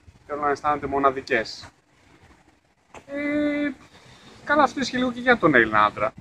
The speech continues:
Φροντίδα. Προτέρ. Όλα αυτά είναι παρατηρήσεις, παιδιά, δεν έχω κάνει κάποια έρευνα. Ε,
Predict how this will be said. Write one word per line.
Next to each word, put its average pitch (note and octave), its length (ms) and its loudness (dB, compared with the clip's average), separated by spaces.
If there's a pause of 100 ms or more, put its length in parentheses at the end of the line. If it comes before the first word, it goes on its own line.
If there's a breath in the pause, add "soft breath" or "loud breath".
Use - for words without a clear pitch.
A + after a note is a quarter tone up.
Φροντίδα. - 360 -10 (1700)
Προτέρ. - 320 -14 (1000)
Όλα F3 160 0
αυτά G3+ 120 4
είναι G3+ 100 6
παρατηρήσεις, F3+ 600 6
παιδιά, C#3+ 300 6
δεν F3+ 160 8
έχω D#3+ 140 8
κάνει C#3 200 4
κάποια A#2+ 280 6
έρευνα. A#2 360 6 (920 loud breath)
Ε, F#3+ 880 -4